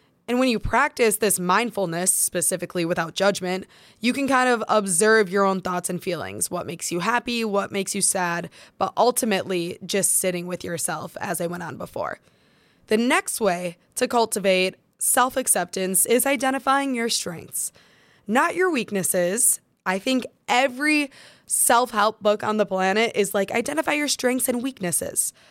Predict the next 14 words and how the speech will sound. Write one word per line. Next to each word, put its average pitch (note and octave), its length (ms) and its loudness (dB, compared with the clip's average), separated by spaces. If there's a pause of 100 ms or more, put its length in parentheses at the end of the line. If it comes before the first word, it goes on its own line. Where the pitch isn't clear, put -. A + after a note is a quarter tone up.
(160)
For C4+ 120 4
this F4+ 200 0
episode, C4+ 560 4 (100)
fuck B3 180 0
your A#3 120 0
weaknesses. - 760 -2
As G#3 100 0
far D4 200 6
as C#4 80 2
I'm C4+ 120 0
concerned, A3+ 400 2
you G3+ 120 0
have F3+ 240 -2
none. - 280 -6